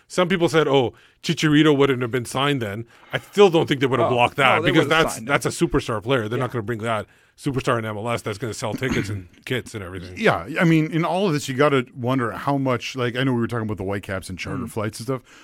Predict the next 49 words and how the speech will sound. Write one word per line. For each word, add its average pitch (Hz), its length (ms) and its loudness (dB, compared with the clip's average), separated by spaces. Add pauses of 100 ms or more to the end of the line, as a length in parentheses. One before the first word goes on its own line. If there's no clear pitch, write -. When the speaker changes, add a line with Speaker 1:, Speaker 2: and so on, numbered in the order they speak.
(200)
Speaker 3:
You 139 100 0
gotta 160 120 8
wonder 135 180 4
how 123 220 6
much 131 440 0
the 120 80 -6
people 117 500 -4
were, 107 440 -4
uh, 117 80 -4
the 101 120 -10
teams 117 640 -2
and 104 180 -4
the 101 280 -6
people, 117 400 -6 (380)
the 123 100 -6
owners 143 420 4
working 127 300 -2
with 120 160 -4
the 117 80 -8
people 113 360 -8
who 110 180 -4
are 104 80 -2
in 98 80 -6
charge 107 280 -4
of, 92 300 -8
you 117 100 -8
know, 92 260 -6 (720)
some 127 200 -2
of 113 60 0
these 107 140 -8
financial 120 440 -2
elements 110 400 -4
and 95 140 -8
player 110 340 -2 (120)
squad 120 340 0
building 113 280 0
elements 107 340 -4
Speaker 2:
Mm. - 20 -8
Speaker 3:
stuff 113 220 -4 (320)
were 113 560 0 (420)
working 151 440 6
things 143 380 4
ahead 123 280 0
of 151 140 0
the, 170 80 4
<laughs> - 160 2 (200)
ahead 135 200 2
of 165 100 4
Speaker 2:
Yeah. 143 60 2